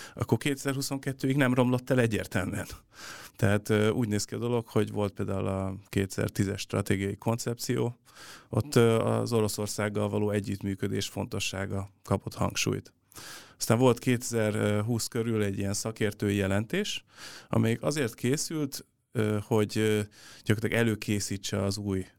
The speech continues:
stratégiai koncepciót, és ahhoz adott egy inputot többek között, ugye, hát európai részről. És, ö, ebben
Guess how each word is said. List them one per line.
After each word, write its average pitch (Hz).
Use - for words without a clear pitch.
stratégiai 95
koncepciót, 98
és 104
ahhoz 95
adott 101
egy 95
inputot 98
többek 95
között, -
ugye, 107
hát 107
európai 104
részről. 110
És, 123
ö, 135
ebben 160